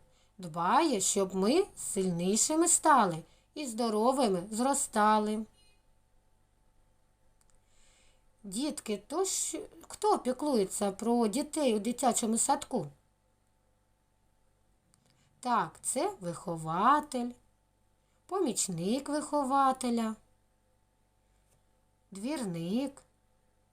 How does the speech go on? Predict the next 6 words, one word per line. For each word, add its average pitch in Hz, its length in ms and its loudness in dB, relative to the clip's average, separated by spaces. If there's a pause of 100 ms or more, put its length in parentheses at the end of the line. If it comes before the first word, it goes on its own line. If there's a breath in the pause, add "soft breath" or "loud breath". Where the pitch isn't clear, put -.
(960)
кухар, 233 800 -4 (800)
музичний 214 640 -2
керівник, 175 1000 -4 (1600)
інструктор 220 680 -4
з - 180 -6
фізкультури, 220 1000 -4